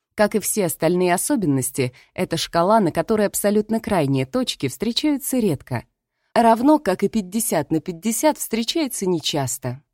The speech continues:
Пройдя этот тест со своими сотрудниками,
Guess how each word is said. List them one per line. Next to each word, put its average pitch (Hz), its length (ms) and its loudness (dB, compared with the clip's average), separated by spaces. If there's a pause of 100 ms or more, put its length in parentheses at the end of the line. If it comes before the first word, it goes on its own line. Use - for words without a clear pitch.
(560)
Пройдя 175 520 2
этот 277 380 0
тест 180 340 -2
со 196 100 -2
своими 180 380 0
сотрудниками, 240 840 0